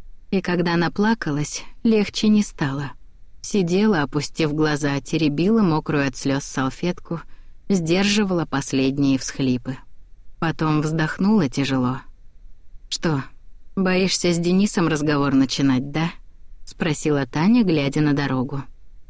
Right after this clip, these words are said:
«Боюсь. Ты знаешь, боюсь. Нет, вообще-то он добрый, он хороший, только эгоист ужасный,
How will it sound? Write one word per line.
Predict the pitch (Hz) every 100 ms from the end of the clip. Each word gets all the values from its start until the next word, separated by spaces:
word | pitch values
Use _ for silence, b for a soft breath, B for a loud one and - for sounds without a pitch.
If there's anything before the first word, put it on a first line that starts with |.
| - -
«Боюсь. | 185 180 175 165 160 - - - - - - -
Ты | 220
знаешь, | 202 220 226 170 165
боюсь. | 185 214 214 139 - - - - - - -
Нет, | 214 226 220 180
вообще-то | 196 190 - 233 226
он | 214 220 196
добрый, | 233 226 165 151 - - - -
он | 262 240
хороший, | - 185 185 208 - 165 156 - - - - -
только | 220 214 - 202 202
эгоист | 214 226 226 - 180
ужасный, | 156 156 143 - 156 151